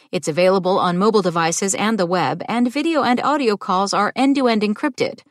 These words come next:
Not even Google can peek at the data. For those of you with colleagues, family, and friends who are all on Apple devices,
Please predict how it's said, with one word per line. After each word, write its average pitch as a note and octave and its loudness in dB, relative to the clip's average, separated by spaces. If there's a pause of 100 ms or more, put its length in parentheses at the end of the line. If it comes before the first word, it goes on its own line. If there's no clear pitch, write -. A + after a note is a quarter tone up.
(220)
Not A3 0
even A#3 0
Google G#3+ 0
can E3 -10
peek F3+ -4
at D3 -8
the D3 -8
data. F#3 -2 (600)
For - -6
those F#3 2
of E3 -6
you F3 0
with D#3+ 0
colleagues, G3 0
family, G3+ 0
and E3 -4
friends G#3 -2
who G3 0
are F3 0
all A3 2
on F3+ 0
Apple B3+ 0
devices, D3+ -2